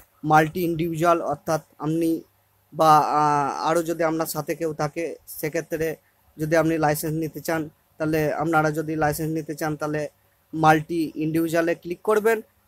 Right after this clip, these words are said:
অর্থাৎ কোম্পানি, কর্পোরেশন, ফার্ম, কোঅপারেটিভ সোসাইটি অর্থাৎ কোনো কোম্পানি হয়, যদি কোম্পানি হয় বা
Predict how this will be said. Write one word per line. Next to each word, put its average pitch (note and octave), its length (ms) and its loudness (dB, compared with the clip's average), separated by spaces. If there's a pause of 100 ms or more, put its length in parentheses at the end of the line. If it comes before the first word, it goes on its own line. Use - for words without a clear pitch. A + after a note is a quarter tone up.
(100)
অর্থাৎ C#3+ 280 -4
কোম্পানি, E3+ 500 0
কর্পোরেশন, E3 720 -2 (440)
ফার্ম, E3+ 340 4 (760)
কোঅপারেটিভ E3 560 4
সোসাইটি F#3+ 640 -2 (120)
অর্থাৎ D#3 300 -2 (500)
কোনো E3+ 400 2 (960)
কোম্পানি E3+ 480 2
হয়, E3 300 4
যদি E3 280 -2
কোম্পানি E3 500 0
হয় D#3+ 280 0 (100)
বা D3+ 360 4